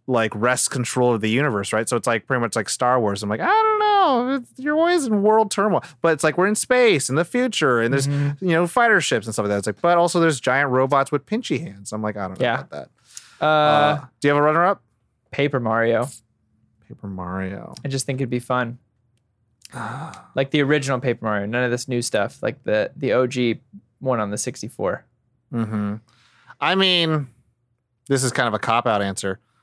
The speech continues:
Speaker 1: Animal Crossing.
Speaker 2: There you go. That's a
Speaker 1: You
Speaker 2: good
Speaker 1: know?
Speaker 2: one.
Speaker 1: You,
Speaker 2: That's
Speaker 1: you
Speaker 2: nice.
Speaker 1: just make your stuff and you have some,
Speaker 2: Live
Speaker 1: some,
Speaker 2: in debt.
Speaker 1: some, some, <laughs> yeah, just living in this world, except all my, all my neighbors are animals.
Speaker 2: Yeah.
Speaker 1: Um,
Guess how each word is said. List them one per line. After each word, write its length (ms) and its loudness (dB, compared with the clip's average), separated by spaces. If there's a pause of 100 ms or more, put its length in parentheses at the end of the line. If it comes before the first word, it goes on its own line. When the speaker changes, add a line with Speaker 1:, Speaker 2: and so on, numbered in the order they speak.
(600)
Speaker 1:
Animal 260 0
Crossing. 460 -6 (2250)
Speaker 2:
There 140 2
you 60 0
go. 240 0 (440)
That's 160 -4
a 40 0
Speaker 1:
You 60 2
Speaker 2:
good 60 2
Speaker 1:
know? 100 2
Speaker 2:
one. 200 -2
Speaker 1:
You, 60 -4
Speaker 2:
That's 200 0
Speaker 1:
you 40 -4
Speaker 2:
nice. 140 2
Speaker 1:
just 100 -4
make 140 0
your 100 0
stuff 360 0
and 80 0
you 60 0
have 140 -2
some, 220 -2
Speaker 2:
Live 100 0
Speaker 1:
some, 140 2
Speaker 2:
in 100 0
debt. 280 2
Speaker 1:
some, 260 -2 (400)
some, 260 0 (160)
<laughs> 160 4
yeah, 320 4 (240)
just 220 -2 (180)
living 300 4
in 260 4
this 240 2
world, 260 4
except 300 -2
all 160 2
my, 140 0 (140)
all 180 2
my 100 0
neighbors 360 0
are 440 2
animals. 520 -8 (220)
Speaker 2:
Yeah. 140 -2 (760)
Speaker 1:
Um, 680 2